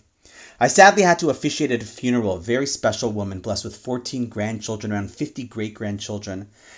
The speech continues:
And after the Levaya, which was in the same cemetery where my grandfather was buried, I walked over to the Matseva of my Zeta, the one whom this book belonged to, in order to offer a few prayers.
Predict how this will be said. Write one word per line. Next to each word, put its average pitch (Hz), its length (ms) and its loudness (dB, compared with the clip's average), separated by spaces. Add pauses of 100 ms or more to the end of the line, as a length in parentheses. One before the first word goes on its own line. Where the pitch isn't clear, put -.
(120)
And 117 120 2
after 180 260 6
the 175 100 2
Levaya, 135 640 2
which 123 180 -6
was 123 140 -6
in 123 80 0
the 120 60 0
same 135 260 -2
cemetery 127 580 -2
where 104 120 -2
my 101 100 -2
grandfather 107 580 -4
was 82 160 -12
buried, 98 280 -6
I 127 60 2
walked 147 340 0
over 156 180 0
to 156 140 -10
the 175 80 -6
Matseva 101 440 -4
of 82 140 -10
my 85 120 -10
Zeta, 82 360 -10 (400)
the 131 80 0
one 156 220 4
whom 151 200 2
this 147 160 -2
book - 240 -8
belonged 139 420 -2
to, - 220 -10 (380)
in 123 120 2
order 156 180 6
to 160 100 0
offer 120 300 2
a 110 60 2
few 107 220 -10
prayers. 87 520 -10